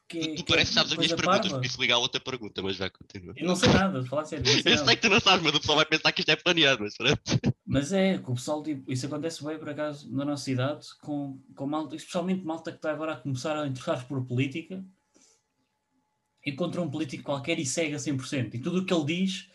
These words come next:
Speaker 1: é uma verdade absoluta. Pá,
Speaker 2: Yeah.
Speaker 1: acho que isso é estúpido, sim. Acho que, acho que isso
Speaker 2: Yeah.
Speaker 1: é um, é doentio,
Speaker 2: Mas, mas
Speaker 1: para já, e
Speaker 2: isso
Speaker 1: estúpido.
Speaker 2: é que,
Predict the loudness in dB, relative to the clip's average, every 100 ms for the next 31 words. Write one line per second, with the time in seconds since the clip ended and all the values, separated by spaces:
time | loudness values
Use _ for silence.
0 | _ -2 -2 0 2 2 0 -4 -4 -4
1 | -6 -12 _ _ _ _ _ _ -8 -6
2 | -4 -6 -8 -10 -6 -4 -4 -2 -4 -4
3 | -8 -4 -6 -6 -12 -12 -12 -14 -12 -10
4 | -12 -16 -20 -20 _ -14 -8 -6 -6 -6
5 | -10 -12 -8 -2 -2 0 2 4 4 4
6 | 2 2 4 2 2 2 4 2 4 2
7 | 0 -2 -2 0 0 0